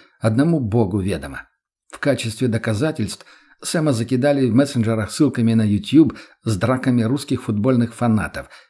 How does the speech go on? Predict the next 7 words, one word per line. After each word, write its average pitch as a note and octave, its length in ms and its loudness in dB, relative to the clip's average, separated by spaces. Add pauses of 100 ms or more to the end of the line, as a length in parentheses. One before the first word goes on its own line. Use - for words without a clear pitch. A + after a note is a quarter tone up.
(100)
арестами B2 460 2
русских A#2 460 -2
чиновников C3+ 600 2
за C3 120 2
взятки, A#2 500 -2 (240)
разгонами A#2 540 2
митингов, A#2+ 580 2